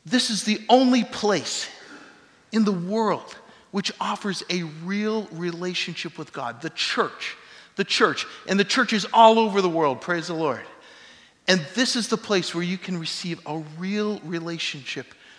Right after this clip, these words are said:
with the living God, the God of the universe. That's powerful. So are we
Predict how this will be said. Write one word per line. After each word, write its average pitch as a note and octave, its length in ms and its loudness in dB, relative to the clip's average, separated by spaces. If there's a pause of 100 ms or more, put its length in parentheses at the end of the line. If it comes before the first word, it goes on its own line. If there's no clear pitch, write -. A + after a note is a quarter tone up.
(100)
with D#3 240 -8
the C#3+ 100 -2
living F3 500 -4
God, C#3+ 380 -8
the D3+ 80 -8
God D#3+ 480 0 (380)
of C#3 140 -8
the C3+ 60 -10
universe. A#2+ 760 -8 (380)
That's D3 220 -8
powerful. A2 600 -8 (140)
So F3 240 0
are F#3+ 240 8
we G3+ 320 2